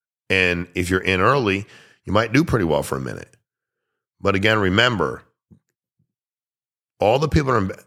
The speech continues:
the thing I never forgot was supply and demand. Always. That's always my research. What is the demand? What's the current supply? And what do I anticipate the supply to be in the next year, two, five?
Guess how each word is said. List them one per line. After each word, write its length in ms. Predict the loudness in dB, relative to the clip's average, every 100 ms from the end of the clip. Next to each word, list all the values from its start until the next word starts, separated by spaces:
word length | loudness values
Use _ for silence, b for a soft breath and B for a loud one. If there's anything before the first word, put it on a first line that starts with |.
| -8
the 100 | -4
thing 200 | -2 0
I 40 |
never 240 | 2 2 2
forgot 300 | 0 -2 0
was 80 |
supply 300 | -6 -2 -2
and 80 | -2
demand. 340 | -4 -8 -10 -18 _ _ _ _ _ _ _ _ _ _ _ -20 0
Always. 420 | 2 4 2 -4
That's 240 | -6 -6 -2
always 360 | 2 2 2 0
my 120 | 0
research. 520 | 0 -2 -2 -8 -12 -14
What 220 | -2 0
is 140 | 2 0
the 80 | 0
demand? 560 | 2 2 2 0 -4 B B B B B
What's 240 | 0 2
the 60 | 0
current 300 | 0 0 0
supply? 320 | -2 0 2
And 80 | 2
what 60 | 2
do 80 |
I 120 | 4 2
anticipate 680 | -2 -2 -2 -2 -2 -2
the 80 | -2
supply 360 | -6 -2 0 0
to 80 | 0
be 140 | -2
in 40 |
the 140 | -2 -2
next 180 | -4 -2
year, 240 | 0 0
two, 220 | -2 -4
five? 440 | -4 -6 -6 -14